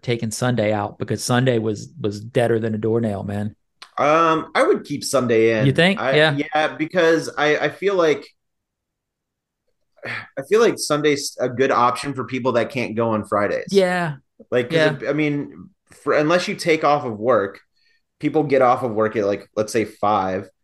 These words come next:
Speaker 2: The preview night starts at six. You're not gonna
Speaker 1: Mm-hmm.
Speaker 2: go all the way home, change, and then make it back in and out. So I think, I think having Sunday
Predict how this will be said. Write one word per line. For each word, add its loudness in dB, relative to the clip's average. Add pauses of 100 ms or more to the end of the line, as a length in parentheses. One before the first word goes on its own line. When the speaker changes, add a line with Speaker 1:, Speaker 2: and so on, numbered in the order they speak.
Speaker 2:
The -2
preview 0
night 0
starts 0
at -14
six. -2
You're -4
not -2
gonna 0
Speaker 1:
Mm-hmm. 2
Speaker 2:
go 4
all 0
the 0
way 4
home, -2
change, -4
and -10
then -4
make -4
it -12
back -2
in -12
and -10
out. -10
So 2 (360)
I 0
think, -2
I 2
think -2
having -2
Sunday 0